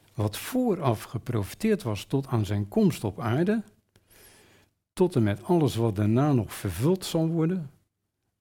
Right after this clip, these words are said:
daar moest hij rekening mee houden. Kort na zijn hemelvaart, en die hebben we net achter de rug deze week, afgelopen week. Er is over, eh, ik denk op veel plekken over nagedacht en gesproken.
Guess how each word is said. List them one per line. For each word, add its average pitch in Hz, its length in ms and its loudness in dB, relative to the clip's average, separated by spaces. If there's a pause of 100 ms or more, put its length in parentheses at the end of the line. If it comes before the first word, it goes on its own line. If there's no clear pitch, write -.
(520)
daar 202 340 2
moest 170 280 0
hij 139 100 2
rekening 135 360 0
mee 92 100 -2
houden. 87 260 -8 (1500)
Kort 214 260 2
na 135 220 8
zijn 110 480 2 (200)
hemelvaart, 156 840 6
en 127 100 0
die 117 160 2
hebben 95 180 -2
we 90 340 -6
net 110 640 -2 (180)
achter 110 360 -2
de 107 80 -2
rug 165 220 -2
deze 156 280 0
week, 156 380 0
afgelopen 135 480 0
week. 135 340 -2 (960)
Er 107 100 -8
is 95 200 -8
over, 104 520 0
eh, 104 280 0 (360)
ik 117 80 -4
denk 113 160 0
op 113 100 -6
veel 143 220 4
plekken 139 300 0
over 123 200 2
nagedacht 143 580 2
en 110 80 -2
gesproken. 143 580 0